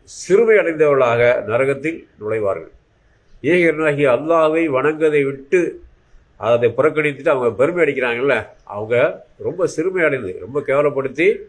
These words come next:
அவன் நான் நரகத்துல அவன் போடுவேன் அப்படின்ற விஷயத்தை சொல்லி காமிக்கிறான். திருக்குறான்ல நாற்பதாவது அத்தியாயத்துல அறுபதாவது வசனம். உங்கள் இறைவன் கூறுகிறான்,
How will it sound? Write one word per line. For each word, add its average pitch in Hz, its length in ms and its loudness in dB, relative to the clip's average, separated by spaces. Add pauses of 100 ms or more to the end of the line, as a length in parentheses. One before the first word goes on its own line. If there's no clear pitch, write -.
(400)
அவன் 113 260 0
நான் 107 200 -6
நரகத்துல 120 440 0
அவன் 104 280 -6
போடுவேன் 110 300 0
அப்படின்ற 95 260 -8
விஷயத்தை 110 300 -8
சொல்லி 107 160 -10
காமிக்கிறான். 98 420 -6 (480)
திருக்குறான்ல 127 540 -2
நாற்பதாவது 123 380 0
அத்தியாயத்துல 120 320 -2
அறுபதாவது 117 280 2
வசனம். - 260 -12 (720)
உங்கள் 131 260 0
இறைவன் 156 400 2
கூறுகிறான், 151 460 2